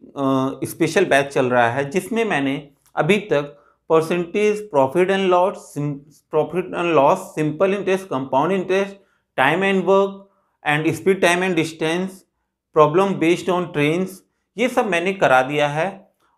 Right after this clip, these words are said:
और मेरा बैच अभी चल रहा है, उसको आप ज्वाइन कर सकते हैं। और जहाँ से मैं पढ़ा रहा हूँ, वहाँ से पढ़ना शुरू कीजिए। जो मैं लेक्चर per day upload करता हूँ, एक सप्ताह में कम से कम पाँच लेक्चर मेरे अपलोड होते हैं।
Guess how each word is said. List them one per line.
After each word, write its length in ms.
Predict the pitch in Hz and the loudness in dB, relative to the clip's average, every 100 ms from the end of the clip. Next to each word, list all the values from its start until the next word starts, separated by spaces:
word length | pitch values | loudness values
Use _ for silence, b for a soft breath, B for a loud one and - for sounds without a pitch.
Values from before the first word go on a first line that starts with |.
| - | 0
और 100 | 190 | 2
मेरा 240 | 190 202 | 2 2
बैच 400 | 156 147 160 - | 2 2 2 -2
अभी 260 | - 156 190 | -6 -2 -2
चल 260 | 190 170 | 0 0
रहा 260 | 175 160 143 | 2 2 2
है, 180 | 143 165 | 0 -2
उसको 320 | 185 - 226 | -4 -4 -4
आप 320 | - 208 170 | 0 0 0
ज्वाइन 240 | 156 170 190 | 0 0 0
कर 160 | 196 | 0
सकते 320 | 156 160 - | 0 -4 -4
हैं। 260 | 151 160 202 | -6 -4 -6
और 440 | - - 180 185 175 | -8 0 2 2 -2
जहाँ 240 | 160 202 | -2 -2
से 160 | 196 220 | -2 -2
मैं 180 | 226 | 0
पढ़ा 300 | 226 156 139 | 0 2 2
रहा 100 | 139 | 2
हूँ, 80 | 185 | 0
वहाँ 200 | 170 170 | -2 -2
से 120 | 190 | -2
पढ़ना 320 | 208 147 139 196 | 0 0 2 -2
शुरू 240 | 233 185 | 0 -2
कीजिए। 540 | 151 139 123 147 196 B B B B _ - | -2 -4 -2 -2 -4 B B B B _ 2
जो 160 | 226 | 4
मैं 140 | 226 220 | 4 2
लेक्चर 600 | 185 185 220 196 - - | 0 0 -2 -2 -6 0
per 200 | 170 180 | 4 6
day 180 | 220 214 | 6 4
upload 280 | 185 165 160 | 2 -2 0
करता 260 | 151 131 | -4 -2
हूँ, 420 | 147 139 156 - - _ _ _ _ | -4 -2 -6 -8 -18 _ _ _ _
एक 220 | 190 247 | -2 0
सप्ताह 400 | - 214 202 170 | 0 -2 0 0
में 260 | 185 202 196 | 0 -2 0
कम 200 | 220 226 | 0 0
से 160 | 226 | 0
कम 220 | 214 185 185 | 0 0 -2
पाँच 480 | - 170 185 - | -2 0 2 0
लेक्चर 400 | 165 151 - 180 | -2 -4 -4 -4
मेरे 220 | 170 156 165 | -2 0 0
अपलोड 400 | 143 131 127 127 | 0 0 0 0
होते 220 | 113 113 | -2 -4
हैं। 400 | 110 107 98 | -6 -8 -10